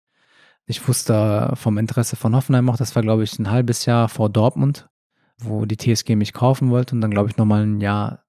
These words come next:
zurückverleihen wollte an, an, an Nürnberg, was ja eigentlich heutzutage auch ein gängiges Modell ist. Kam dann für mich auch nicht wirklich in Frage und dann irgendwann kam Gott sei Dank auch Dortmund, was ich am Anfang vielleicht für so groß empfunden habe.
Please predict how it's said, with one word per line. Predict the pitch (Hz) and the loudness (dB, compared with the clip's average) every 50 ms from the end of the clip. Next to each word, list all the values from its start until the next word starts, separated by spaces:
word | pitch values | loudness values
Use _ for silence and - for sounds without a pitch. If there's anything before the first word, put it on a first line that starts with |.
| _ | _
zurückverleihen | - - - 113 104 123 131 131 - - _ _ _ _ _ - - 123 120 120 120 117 113 | -20 -16 -10 -6 -4 -4 -4 -6 -8 -20 _ _ _ _ _ -6 -2 0 0 2 2 2 2
wollte | 113 120 120 - - 120 | 2 0 0 0 -2 0
an, | 117 110 110 110 110 | 0 0 0 0 -2
an, | - - 104 | -2 -4 -6
an | 101 - - 107 107 | -4 -4 -2 -2 0
Nürnberg, | 110 113 120 120 117 113 117 - _ | 0 0 0 0 0 -2 -2 -6 _
was | - - - | -16 -10 -6
ja | - 101 98 101 104 107 110 104 92 - _ | -2 -2 0 0 0 -2 -4 -6 -8 -12 _
eigentlich | - - 110 110 107 104 - - | -4 0 4 4 4 4 4 2
heutzutage | 110 110 - - - - 98 104 98 - | 0 0 0 0 -2 -2 0 0 0 -2
auch | 107 101 - | -4 -4 -2
ein | 110 104 | -4 -2
gängiges | 101 101 110 117 113 107 110 - - | 0 2 2 2 2 0 -2 -4 -4
Modell | 110 107 104 110 113 113 | -4 -2 -2 0 0 0
ist. | 113 113 113 - - _ _ _ _ _ _ _ _ _ _ _ _ _ _ _ _ - | 0 -2 -4 -6 -10 _ _ _ _ _ _ _ _ _ _ _ _ _ _ _ _ -4
Kam | - 117 117 | 0 0 2
dann | 113 107 104 104 | 2 0 -2 -4
für | 104 - - 113 | -6 -8 -6 -4
mich | 110 113 - - | -2 -2 -2 -2
auch | - 113 113 - | -4 -4 -4 -2
nicht | 123 117 - - - | -4 -4 -4 -2 -4
wirklich | 117 - - - | -4 -4 -4 -4
in | - 113 | -2 -2
Frage | 104 - - 117 120 120 | -2 0 2 2 4 6
und | 123 120 | 6 6
dann | 110 117 107 | 6 6 4
irgendwann | 101 107 110 117 107 110 113 110 101 101 | 4 2 2 2 2 2 2 2 0 0
kam | - - 110 107 104 101 104 110 120 123 | -2 -2 0 0 0 -2 -2 -4 -6 -6
Gott | - - 101 | -4 -4 -4
sei | - - 107 | -2 -2 -2
Dank | - 95 95 98 - | 0 0 -2 -2 -4
auch | - - | -6 -6
Dortmund, | - - 95 98 - 87 90 90 - - | -4 -4 -4 -2 -2 -4 -6 -6 -8 -6
was | - 101 98 - | -6 -6 -4 -4
ich | 95 - - - - - | -4 -6 -6 -8 -8 -8
am | - 92 95 | -6 -4 -4
Anfang | 95 98 - - 104 98 98 98 | -4 -4 -4 -4 -4 -4 -4 -6
vielleicht | - - 104 101 104 104 - | -8 -6 -4 -4 -4 -4 -8
für | - - - 110 107 104 104 110 - - - - - _ _ _ _ _ | -10 -6 -4 -2 -2 -2 -4 -6 -10 -16 -20 -20 -20 _ _ _ _ _
so | - - - 139 131 | -10 -2 0 0 0
groß | 107 - 110 113 131 156 143 143 - - | 2 0 2 2 4 4 2 2 -2 -4
empfunden | - 127 120 - 127 127 - 123 117 107 | -4 -4 -2 0 0 0 0 0 -2 -2
habe. | 113 117 117 117 120 123 123 | 0 0 0 0 0 -2 -2